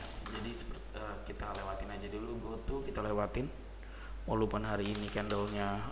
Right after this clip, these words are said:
eh, engulf. A M R T masih terpantau aman lah. Eh, untuk target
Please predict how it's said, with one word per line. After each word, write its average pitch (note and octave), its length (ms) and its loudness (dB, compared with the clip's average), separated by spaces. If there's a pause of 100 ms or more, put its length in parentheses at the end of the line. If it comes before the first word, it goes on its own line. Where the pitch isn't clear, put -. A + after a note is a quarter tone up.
eh, G#2+ 280 2 (120)
engulf. G#2+ 480 4 (640)
A B2 160 8
M B2 80 6
R B2+ 160 6
T D3 240 10
masih C3+ 240 4
terpantau A2 480 4
aman G#2 480 0
lah. F#2+ 100 -4 (2750)
Eh, B2 160 8
untuk B2 240 8
target A2+ 400 6